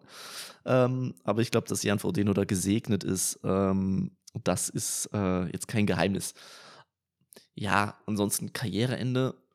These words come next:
ähm, nö. Ich sehe halt immer noch so viel Potenzial sicher im täglichen Training. Ähm,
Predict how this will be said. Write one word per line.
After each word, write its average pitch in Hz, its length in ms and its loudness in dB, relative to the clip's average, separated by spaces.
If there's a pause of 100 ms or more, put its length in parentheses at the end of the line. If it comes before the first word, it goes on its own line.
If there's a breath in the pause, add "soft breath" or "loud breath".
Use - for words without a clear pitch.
(640)
ähm, 110 560 0 (460 soft breath)
nö. 95 460 2 (580)
Ich - 160 -2
sehe 131 180 4
halt 120 140 2
immer 127 200 -2
noch 123 140 0
so 156 400 -2
viel 143 360 -4
Potenzial 117 600 -4
sicher 101 500 -2 (460 soft breath)
im 98 180 -2
täglichen 107 420 -2
Training. 139 540 0 (1080)
Ähm, 95 480 -4